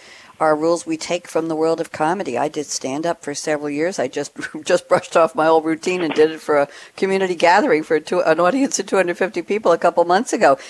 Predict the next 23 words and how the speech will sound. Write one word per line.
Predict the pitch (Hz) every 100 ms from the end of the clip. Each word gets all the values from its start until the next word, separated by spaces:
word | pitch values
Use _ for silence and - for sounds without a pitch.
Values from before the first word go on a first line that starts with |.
| -
It's | 269 427
all | 392
about | 233 131 -
context. | - 254 466 - 180 - -
You | 196
have | 233 233 -
to | 156
know | 151 180 247
or | 156
hope | 135 180 208 147
you | 143
know | 151
who's | 165 156
in | 147
the | 139
audience. | 156 175 180 175 - - -
And | 190
if | 180
they | 160 151
get | 180 196
it, | -
and | 139
today | 165 156 170 214